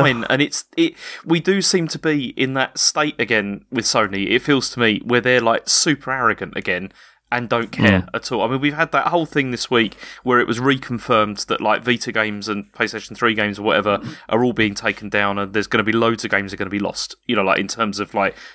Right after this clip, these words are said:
Speaker 1: games that were exclusive to those platforms that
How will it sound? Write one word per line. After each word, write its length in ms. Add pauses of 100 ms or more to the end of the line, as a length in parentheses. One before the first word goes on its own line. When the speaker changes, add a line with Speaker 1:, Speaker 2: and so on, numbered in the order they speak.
(140)
Speaker 1:
games 240
that 100
were 120
exclusive 520
to 60
those 160
platforms 640 (300)
that 140